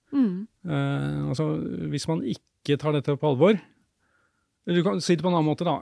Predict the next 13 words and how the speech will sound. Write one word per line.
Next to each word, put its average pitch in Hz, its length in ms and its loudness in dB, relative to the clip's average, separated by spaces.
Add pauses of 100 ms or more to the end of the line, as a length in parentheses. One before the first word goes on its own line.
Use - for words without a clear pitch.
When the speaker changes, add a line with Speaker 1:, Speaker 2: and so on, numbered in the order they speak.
Speaker 2:
eh, 170 320 0
foreløpig 175 460 2 (180)
så 170 160 -4
kan 156 320 0
det 143 80 2
å 143 140 0 (100)
være, 139 480 -2
jobbe 131 240 -4
skikkelig 139 240 -4
med 135 80 0
bærekraft 139 480 0
være 117 160 -2
konkurransefortrinn. 120 640 -2